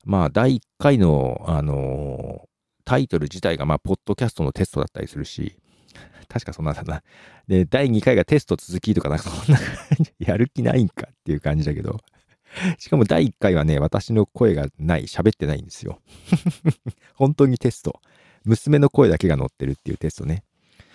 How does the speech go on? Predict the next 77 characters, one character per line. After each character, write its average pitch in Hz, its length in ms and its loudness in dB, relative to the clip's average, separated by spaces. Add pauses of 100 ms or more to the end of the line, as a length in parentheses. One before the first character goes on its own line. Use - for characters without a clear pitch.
(280)
で、 - 100 -8
特 - 340 -6
筆 - 240 0
す - 200 -4
べ 175 120 4
き - 160 -2
は 107 80 2
第 147 240 0
三 175 400 0 (180)
回 202 260 0
だ 185 120 -4
っ - 60 -12 (140)
た 175 120 0
か 160 140 -2
な。 151 500 4 (500)
第 180 220 0
三 185 260 0
回 202 220 2
だ 170 80 8
っ - 20 4
た - 140 -2
よ 156 40 2
う - 20 2
な 147 80 2
気 - 100 -2
が 135 80 4
す - 100 -6
る 151 80 6
ん 147 60 6
で 127 100 4
す - 80 -6
け 117 80 2
ど、 104 460 4 (1120)
も 117 100 0
う - 20 4
私 120 260 0
が 120 80 -2
そ 123 100 -2
の、 113 60 2
ま 104 100 4
あ、 - 20 4
テ - 160 0
ス - 80 -18
ト 76 260 -2
と - 100 -12
テ 117 140 0
ス - 60 -6
ト 85 100 -4
の 73 80 -6
続 87 220 -6
き 95 100 -4
や 87 100 0
っ - 80 -20
て、 73 380 -10
ま 92 120 -4
あ、 - 20 0
い 82 80 -2
よ 92 100 4
い 82 60 0
よ 65 80 -6
ち - 80 -8
ょ - 20 -6
っ - 40 -8
と - 100 -16
や 67 80 -10
っ - 20 -14 (120)
て - 80 -16
こ 90 100 -2
う 82 40 0
か - 120 -12
な 120 160 -10
と 120 80 -14
思 123 40 -10
っ - 20 -20
て、 131 100 -6
一 147 140 -2
応 202 40 4